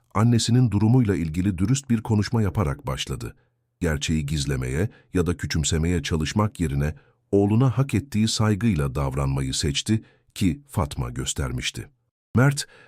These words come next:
sana annenle ne olduğunu söylemediğim için özür dilemek istiyorum.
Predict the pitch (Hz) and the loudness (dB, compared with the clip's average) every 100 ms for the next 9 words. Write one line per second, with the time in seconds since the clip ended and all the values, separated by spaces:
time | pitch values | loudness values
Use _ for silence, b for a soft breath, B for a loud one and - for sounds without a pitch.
0 | B - 113 107 113 113 113 110 98 117 | B -2 2 2 4 4 6 4 6 4
1 | 113 110 110 - 98 98 92 87 90 80 | 4 4 2 2 4 4 2 2 0 0
2 | 101 69 73 82 69 69 65 - - 71 | -2 -2 0 -2 0 -2 -2 -4 -6 -4
3 | 62 60 | -6 -6